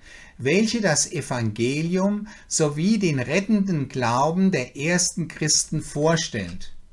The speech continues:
Die Bildqualität ist zwar nicht besonders gut, aber an den Aussagen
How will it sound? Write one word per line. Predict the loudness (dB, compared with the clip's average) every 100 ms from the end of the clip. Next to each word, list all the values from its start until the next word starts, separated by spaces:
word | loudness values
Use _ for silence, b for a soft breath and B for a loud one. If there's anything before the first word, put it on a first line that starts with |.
| -12
Die | -10
Bildqualität | -6 -4 -4 -2 -2 -2 -4 -2 -2 -4 B B -8
ist | -4 -2
zwar | -2
nicht | -2 -2 -4
besonders | -4 -4 0 0 2 2 2 -2
gut, | 2 2 2 B B B -4
aber | 0 2 2
an | 0 0 0 0
den | -2 -4 -4
Aussagen | 2 4 4 0 0 -2 -2 -6